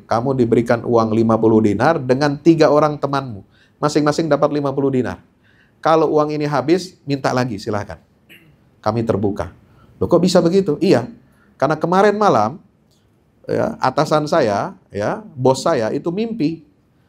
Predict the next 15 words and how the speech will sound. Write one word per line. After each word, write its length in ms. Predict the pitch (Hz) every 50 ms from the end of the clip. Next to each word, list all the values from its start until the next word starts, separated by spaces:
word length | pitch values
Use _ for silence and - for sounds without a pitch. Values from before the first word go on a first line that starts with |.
| _ _ _ _ _
Ya, 320 | - 101 135 180 - -
mimpi, 640 | - 156 165 165 151 - 127 120 139 170 - - - - _ _ _ _ _ _ _
Allah 320 | - 127 135 143 135 127 127
tunjukkan 640 | - 143 131 127 156 175 - - 165 151 143 135
kepada 240 | 139 139 131 127 127
bos 240 | 123 123 123 120 -
saya 240 | 113 101 98 95 92
itu 160 | 92 143 170
dalam 240 | 170 156 151 143 135
mimpinya, 480 | 131 120 123 107 104 120 135 147 - - _ _ _ _ _ _ _
ada 560 | - 170 175 180 175 165 185 185 185 185 - -
orang-orang 640 | 156 156 156 156 151 147 - 143 147 143 139 135 123
soleh 560 | - - 156 160 165 175 190 190 180 160 165 - -
yang 320 | 143 147 143 147 143 139 - - _ _ _ _ -
kelaparan. 640 | 147 147 139 139 - 147 143 131 117 98 87 87